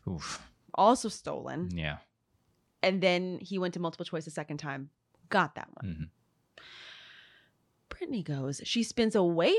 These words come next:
Speaker 2: from Tarantino,
Speaker 1: Mm-hmm.
Speaker 2: gets spinner's choice, picks Disney.
Speaker 1: Mm.
Speaker 2: Well, she was expecting to get, like,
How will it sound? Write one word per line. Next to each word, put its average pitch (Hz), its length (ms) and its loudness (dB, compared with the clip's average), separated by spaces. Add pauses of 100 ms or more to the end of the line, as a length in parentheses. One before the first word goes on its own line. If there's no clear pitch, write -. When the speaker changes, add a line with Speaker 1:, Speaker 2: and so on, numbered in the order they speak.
Speaker 2:
from 285 160 2
Tarantino, 156 880 -2
Speaker 1:
Mm-hmm. 92 260 -4
Speaker 2:
gets 269 260 4
spinner's 160 320 -2
choice, 156 320 -6
picks - 320 -6 (300)
Disney. 196 680 4
Speaker 1:
Mm. 87 300 -2 (160)
Speaker 2:
Well, 170 100 -2
she 190 140 0
was 175 120 4
expecting 247 540 0
to 247 60 4
get, 190 400 4
like, 165 400 0